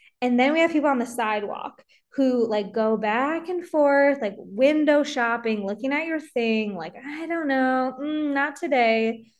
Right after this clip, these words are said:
And I've noticed that our clients who are generators have been on the sidewalk. They've been on my email list for a long time. They've, they know everything about me.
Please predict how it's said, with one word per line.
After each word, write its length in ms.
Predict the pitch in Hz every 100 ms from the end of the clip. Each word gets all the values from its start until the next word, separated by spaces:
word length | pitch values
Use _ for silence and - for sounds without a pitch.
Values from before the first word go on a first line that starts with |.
| _ _ _ _
And 120 | 254
I've 200 | 262 254
noticed 640 | 254 320 440 311 190 - 262
that 140 | 226
our 120 | 220 240
clients 600 | - 277 294 311 320 -
who 100 | 269
are 140 | 247
generators 1120 | - 220 208 208 185 165 170 185 320 381 - _ _ _ _ _ -
have 220 | 247 233
been 140 | 254
on 160 | 233 226
the 60 |
sidewalk. 540 | 226 220 135 - 78 - _ _ _ _
They've 140 | - 254
been 80 | 240
on 140 | 220
my 120 | 208 -
email 300 | 349 330 311
list 260 | 311 311
for 60 | 311
a 80 | 294
long 260 | 285 277
time. 920 | 277 277 262 254 247 247 247 240 226
They've, 320 | 196 190 180 - - _
they 140 | 233
know 100 | 214
everything 480 | - 277 339 339 302
about 480 | 269 214 226 233 220
me. 720 | 226 226 220 214 214 220 220